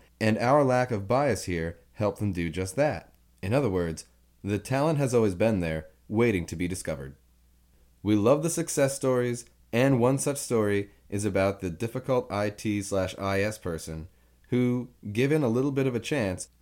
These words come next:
stands up and tells her organization that she is going to reinvent I T I S to be a user-friendly part of their organization, and she did it. The positive feedback tells it all. How about this one?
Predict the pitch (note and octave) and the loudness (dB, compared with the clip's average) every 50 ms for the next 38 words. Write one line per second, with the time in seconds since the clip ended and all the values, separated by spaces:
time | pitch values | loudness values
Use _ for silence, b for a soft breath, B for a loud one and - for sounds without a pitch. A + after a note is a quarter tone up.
0 | _ _ - - - - C#3+ D3 D#3 D#3 C3 B2 A2+ A2+ A2 - - G#2 G#2 G2+ | _ _ -20 -8 -2 0 0 2 2 0 2 2 2 2 2 0 -4 -4 -2 -2
1 | G2 - B2+ C3+ C#3 D3 C#3+ D#3 D3+ A2 A#2 A2+ A2+ A#2 A2+ G2+ G2 G2+ G2+ F#2+ | -2 -2 0 0 0 0 -2 -2 -2 0 0 0 0 -2 -2 -2 -2 -2 -2 -2
2 | - F2 E2+ F2 - D2 F#2+ G2 F2 - - C3+ D3 D#3 C#3+ - B2+ A#2 A#2 A2+ | -2 -6 -8 -8 -6 -4 -4 -4 -4 -2 -2 -2 0 0 -2 -2 0 0 0 0
3 | A2 G#2+ - G2+ F2+ F2 G2+ A#2+ C3+ C#3 C3+ A#2+ A2+ A2 A2+ A2+ - G2 G2 G#2 | 0 -2 -4 -4 -2 -2 -2 0 0 -2 -2 0 0 0 0 -2 -4 -4 -4 -4
4 | G2+ G2+ - - G#2 G2 F#2+ G2 G2 - F#2 F#2 F#2 F2+ E2+ E2 D#2+ E2+ - - | -4 -6 -6 -4 -2 -2 -2 -2 -2 -4 -4 -2 -2 -2 -2 -4 -6 -6 -10 -12
5 | - - - _ _ _ _ - - A#2 G#2 A#2 A#2 A2+ G#2 F#2 F2+ F#2 A2 C3 | -16 -18 -20 _ _ _ _ -6 -6 -4 0 0 2 2 2 2 0 0 0 0
6 | C#3 C3+ D3 C#3+ C#3+ - C3+ B2+ B2 A#2+ A#2 A2 A2+ - A#2+ A2+ A2 G#2+ G2 F2+ | 2 0 0 -4 -2 -2 -2 -2 0 0 -2 -4 -2 0 0 2 2 0 0 0
7 | G2 G2 F#2+ F#2+ F#2+ F#2 F#2+ F#2 F#2 F2 F2+ E2+ E2 D#2 - E2+ F2 F#2+ b b | 2 2 4 4 2 2 0 -2 -4 -4 -4 -4 -4 -6 -6 -8 -10 -10 b b
8 | b b b b - F#2+ F#2 F#2 - - A2 F#2 F2 E2 D2 C#2 C#2 - _ _ | b b b b -4 -2 -2 -2 -2 -4 -6 -4 -6 -6 -8 -8 -12 -16 _ _
9 | _ _ _ _ _ _ _ _ _ _ _ _ _ _ _ _ _ _ - G2+ | _ _ _ _ _ _ _ _ _ _ _ _ _ _ _ _ _ _ -6 -6
10 | F#2 - B2 C#3 D3 D#3+ D#3+ E3 - - - C3+ C3 B2 B2+ A#2+ A#2 - - - | -4 0 2 2 2 2 2 -2 -2 -2 0 0 0 0 0 0 -2 -2 -4 -2
11 | G#2+ G#2 G#2+ G2+ G2+ F#2 E2+ C#2+ B1 A#1+ - - _ _ _ _ _ _ _ _ | -2 0 0 -2 -2 -4 -4 -4 -6 -10 -14 -18 _ _ _ _ _ _ _ _
12 | _ _ - C#3+ C#3+ D3 D3 D3 C3+ C#3 - G2+ F#2 - - D#2 C2+ A1+ - | _ _ -4 0 0 2 2 2 0 0 -2 -6 -8 -8 -10 -14 -14 -16 -16